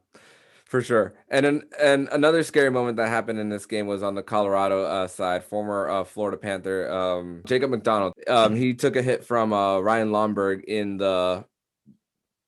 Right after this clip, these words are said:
in the Colorado zone, and it was a clean hit. Um, and he, he was gone after by a-, Abe Kubel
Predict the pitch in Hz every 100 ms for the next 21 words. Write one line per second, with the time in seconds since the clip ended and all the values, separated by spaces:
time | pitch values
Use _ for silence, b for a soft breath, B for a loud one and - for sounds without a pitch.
0 | _ - 113 107 104 135 123 120 117 110
1 | 98 92 90 87 95 _ _ _ _ -
2 | 110 107 101 98 95 - 117 113 117 156
3 | 147 123 127 - _ _ 110 104 98 95
4 | 92 92 - _ _ _ _ _ - 107
5 | 107 104 101 101 113 117 120 117 117 107
6 | 117 110 107 117 98 101 98 98 - 107
7 | 107 98 - - _ _ _ - 110 104
8 | 113 104 107 104 104